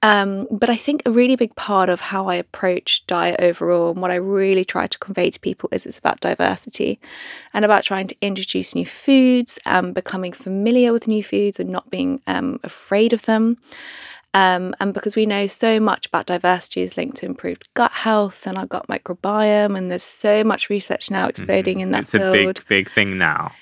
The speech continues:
Speaker 1: It's huge, especially with, like, Tim Spector and all of his
Speaker 2: Mm.
Speaker 1: fantastic research, um, at King's College, and he's kind of really brought the gut microbiome to the forefront
Speaker 2: Absolutely.
Speaker 1: today. So,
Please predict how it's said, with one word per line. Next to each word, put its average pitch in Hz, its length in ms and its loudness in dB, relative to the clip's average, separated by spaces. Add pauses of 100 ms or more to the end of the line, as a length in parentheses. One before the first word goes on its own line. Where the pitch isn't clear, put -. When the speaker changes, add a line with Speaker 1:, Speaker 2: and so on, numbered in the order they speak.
Speaker 1:
It's - 280 6
huge, 254 260 6
especially 233 340 2
with, 240 80 4
like, 208 160 4
Tim 196 280 -2
Spector - 680 2
and 208 100 0
all 196 100 2
of 196 60 -6
his 202 180 0
Speaker 2:
Mm. - 40 -8
Speaker 1:
fantastic - 500 -8
research, 196 800 0
um, 196 380 0
at - 140 -2
King's 190 280 -8
College, 208 500 4
and 180 140 -4
he's 208 200 2
kind 214 180 2
of 190 80 0
really 190 120 4 (120)
brought 175 200 2 (160)
the - 60 2
gut 175 220 -2
microbiome 175 580 -2
to - 80 -18
the 180 80 -10
forefront 180 600 0
Speaker 2:
Absolutely. 160 680 -4
Speaker 1:
today. 190 460 6
So, 196 420 2